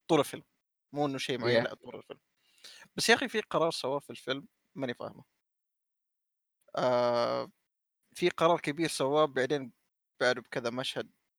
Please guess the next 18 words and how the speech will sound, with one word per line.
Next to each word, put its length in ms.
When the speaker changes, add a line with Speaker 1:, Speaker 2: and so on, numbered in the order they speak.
Speaker 1:
سوى 320
له 180
undo 460
بشكل 220
سريع. 340
فتحس 320
إنه 120
كل 280
اللي 180
صار 360
هذا 100
حوالين 520
يعني 160
القرار 340
هذا 120
Speaker 2:
يا، 80
Speaker 1:
يعني 160
Speaker 2:
والله 200